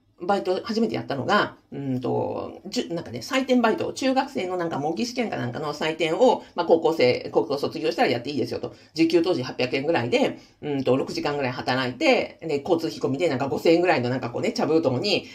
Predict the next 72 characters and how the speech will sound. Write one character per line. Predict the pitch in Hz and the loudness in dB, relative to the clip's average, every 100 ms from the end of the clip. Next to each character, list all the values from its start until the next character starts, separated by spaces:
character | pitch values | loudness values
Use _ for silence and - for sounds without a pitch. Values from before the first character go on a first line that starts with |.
| - | -4
あ、 | 131 | 0
お | 127 | 2
金 | 127 143 | 2 2
と | 139 | 2
な | 135 | 0
ん | 123 | -2
か | 117 | -4
こ | 117 104 - | -2 -2 2
う、 | |
硬 | 208 | 2
貨 | - | 4
を | 117 | 2
入 | 131 | 2
れ | 127 | 2
て、 | 139 - | 0 0
ま | 170 | 0
あ、 | |
当 | 175 139 | 2 4
時 | |
ね、 | 185 | 2
そ | - 160 | -2 -2
ん | |
な | 147 | -2
振 | |
り | 135 | -4
込 | 139 | -4
み | 139 | -4
と | 143 | 0
か、 | 127 - - | 0 -2 -10
単 | 196 165 | -6 0
発 | 156 180 | 0 2
の | 165 | 2
バ | 151 | 2
イ | |
ト | 156 | 2
で | 208 | -2
す | - | 0
か | 151 | 2
ら、 | 170 123 - - | 2 0 -8 -12
う | 156 | -6
ん、 | |
あ | 147 | -2
の、 | 135 131 - - | -2 -4 -10 -4
銀 | 165 147 | -2 2
行 | 165 | 0
振 | 175 | 0
り | |
込 | 147 | -2
み | 123 | -2
と | |
か | 123 | -2
で | 151 | 0
は | 233 | 0
な | 208 | 0
く | - | -2
て、 | 196 180 123 | 2 2 2
ま | 120 - | -2 -8
あ、 | _ | _
も | 151 | -4
う | 135 | -2
ね、 | 151 | 0
三 | 143 | -2
十 | 139 | -2
年 | 147 156 | -2 -2
も | 139 | -2
前 | 185 | -2
の | 135 | -2
こ | 151 | -4
と | 214 | -4
な | 170 | -4
の | 127 | -2
で、 | 233 202 | -2 -4